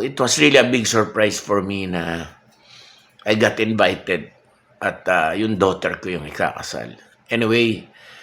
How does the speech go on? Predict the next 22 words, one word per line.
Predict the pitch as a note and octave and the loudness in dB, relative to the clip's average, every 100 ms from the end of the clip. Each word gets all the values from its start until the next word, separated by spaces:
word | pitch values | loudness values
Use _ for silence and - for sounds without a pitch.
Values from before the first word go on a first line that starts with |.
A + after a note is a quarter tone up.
| - _ - | -20 _ 0
to, | G#2+ G#2 G#2 | 2 4 4
ah, | G2 F2+ E2+ | 4 2 2
Claudia | - D3+ C3+ A2+ G2 E2+ - - | 6 6 6 4 4 2 -8 -16
and | - A2 G#2 G2+ G2 | -4 0 0 -2 0
Basti, | A#2+ C3+ - - F2+ D2 - _ - - - - | 2 2 -2 -6 -8 -8 -14 _ -20 -20 -20 -4
I'm | A2+ G#2+ | -2 2
so | C3 B2 | 4 4
very | A2 A2+ A2+ G#2+ G#2+ - - - | 6 4 4 0 -2 -6 -16 0
happy | F#3 G3 B2+ | 0 2 -4
for | - A2 F#2+ | 0 0 2
you | G2 F#2 - | -4 -6 -2
and | A2 E2+ | -2 2
I | A#2 A2 | 2 4
know | C3+ C#3 A#2+ | 6 6 6
that | A2+ - | 2 0
gla-, | F#2+ G#2+ A#2+ F#2+ - G2 | -4 2 4 2 -4 2
God | A#2+ G2 D#2+ | 4 4 -2
will | A2 G#2 G2 G2 | -2 -2 -4 -4
bless | G#2+ G2 - A2+ | -4 -2 -4 0
your, | G2 G2 F#2 - - - - - - | 2 2 -2 -10 -20 -20 -20 -20 -14
ah, | - F#2 E2 E2+ F2 - A#2 | 0 2 2 0 -4 -8 -2
wedding. | A2+ A#2 B2 C3 C3 B2+ - | 4 4 4 2 0 -6 -10